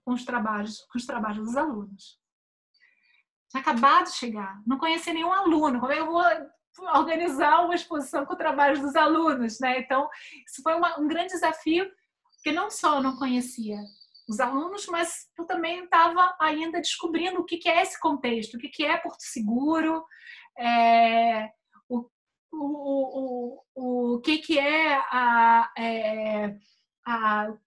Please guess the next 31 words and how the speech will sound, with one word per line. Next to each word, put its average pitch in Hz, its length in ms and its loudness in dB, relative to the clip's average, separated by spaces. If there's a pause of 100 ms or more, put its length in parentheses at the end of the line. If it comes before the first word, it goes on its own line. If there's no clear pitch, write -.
(100)
quais 330 200 4
são 349 160 -2
as 370 100 -2
disputas 320 840 0 (640)
que, 254 380 -4 (300)
a, 240 180 -2 (200)
que 247 240 -2
aconteceram, 277 720 0
eu 494 60 -4
já 381 100 -2
sabia 233 320 0
um 214 60 -2
pouquinho, 226 460 -2
né? 233 180 0
Mas 254 320 -4
que 294 260 -6
acontecem 302 760 -2
ainda 247 320 0
nesse 254 280 -6
território, 226 680 -4 (560)
né? 247 300 0 (400)
Então, 254 920 2 (580)
assim, 247 340 -2
a 233 40 0
gente 240 300 -4
aqui 262 240 -6
tem 269 140 -2
uma 262 220 0
grande 330 420 0
atuação 262 720 -2
muito 294 280 -2